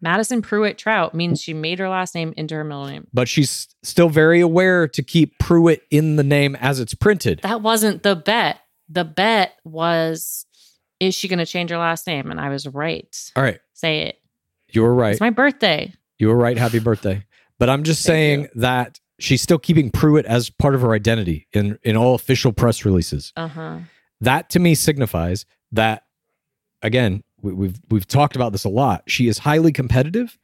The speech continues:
Speaker 2: She sees herself as a businesswoman, and rightfully so, she is.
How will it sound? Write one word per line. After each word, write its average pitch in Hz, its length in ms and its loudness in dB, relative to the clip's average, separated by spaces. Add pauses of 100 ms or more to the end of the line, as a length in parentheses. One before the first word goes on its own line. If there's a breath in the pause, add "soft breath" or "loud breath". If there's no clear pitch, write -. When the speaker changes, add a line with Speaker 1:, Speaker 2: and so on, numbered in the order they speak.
(260 soft breath)
Speaker 2:
She - 180 0
sees 151 280 2
herself 139 420 2
as 113 160 2
a 104 40 2
businesswoman, 165 640 2
and 92 140 -2
rightfully 107 380 2
so, 143 260 0
she 101 220 -4
is. 143 380 -2